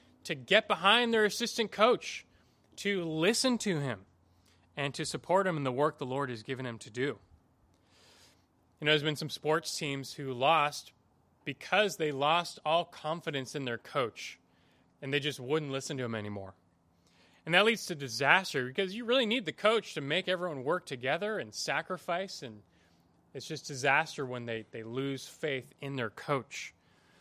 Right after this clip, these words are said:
And for teams to succeed, they, they've got to get behind their coach.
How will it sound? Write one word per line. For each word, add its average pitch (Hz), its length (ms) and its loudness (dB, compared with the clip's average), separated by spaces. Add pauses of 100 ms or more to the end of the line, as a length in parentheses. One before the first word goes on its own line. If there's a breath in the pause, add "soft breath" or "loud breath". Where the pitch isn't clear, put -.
(440 soft breath)
And 151 60 -8
for 175 100 4
teams 208 340 2
to 165 80 -6
succeed, 196 460 0
they, 175 180 0
they've 147 140 -4
got 214 140 6
to 196 60 2
get 185 260 0
behind 165 760 0 (380)
their 156 220 2
coach. - 560 4